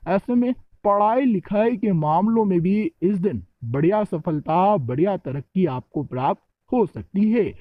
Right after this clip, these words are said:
वाहन संबंधित कामों में दोस्तों थोड़ी सावधानी इस दिन आपको बरतनी होगी। जहाँ मित्रों दुर्घटना संबंधित आसार या योग बन रहे हैं,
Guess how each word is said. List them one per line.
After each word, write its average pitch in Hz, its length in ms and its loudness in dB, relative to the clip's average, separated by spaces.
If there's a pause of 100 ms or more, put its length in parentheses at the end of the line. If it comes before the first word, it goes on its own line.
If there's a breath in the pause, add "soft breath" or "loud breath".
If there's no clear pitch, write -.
(300 soft breath)
वाहन 233 520 0
संबंधित 233 600 0
कामों 202 320 2
में 220 120 2
दोस्तों 220 600 2
थोड़ी 202 440 0
सावधानी 165 800 0
इस 190 100 2
दिन 175 180 -2
आपको 185 480 0
बरतनी 160 480 0
होगी। 202 400 2 (300 soft breath)
जहाँ 165 180 0
मित्रों 180 380 0
दुर्घटना 156 680 0
संबंधित 156 580 -2
आसार 147 480 -2
या 156 120 -2
योग 135 380 0
बन 165 180 0
रहे 190 200 2
हैं, 202 220 2